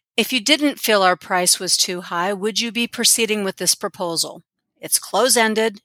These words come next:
it's narrow, and you're not promising the price is gonna come down. "If I could reduce the price for you." Nope.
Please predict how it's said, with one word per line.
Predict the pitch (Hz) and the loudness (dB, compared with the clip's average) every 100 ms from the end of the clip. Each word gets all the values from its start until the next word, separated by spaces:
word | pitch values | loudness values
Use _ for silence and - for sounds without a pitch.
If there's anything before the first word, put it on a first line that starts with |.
| _ | _
it's | 240 - 175 | -2 0 2
narrow, | 180 202 226 226 220 220 - - - _ | 2 4 4 2 0 -2 -12 -14 -16 _
and | 196 196 190 202 | 2 2 2 -2
you're | 202 | 0
not | 196 240 - | 2 2 -2
promising | - 320 403 - 233 | 0 2 4 2 4
the | 202 | 0
price | - 202 196 | 2 2 4
is | 196 | 2
gonna | 175 190 | 0 0
come | 180 190 | -2 0
down. | 175 214 196 180 - - | 2 4 4 0 -6 -4
"If | 247 214 | -2 0
I | |
could | 202 196 | 0 -2
reduce | 175 185 - | -2 0 0
the | 170 | -2
price | - 277 - | -2 2 2
for | - 175 | 0 -6
you." | 156 202 220 | -6 -6 -6
Nope. | 214 269 | -6 -6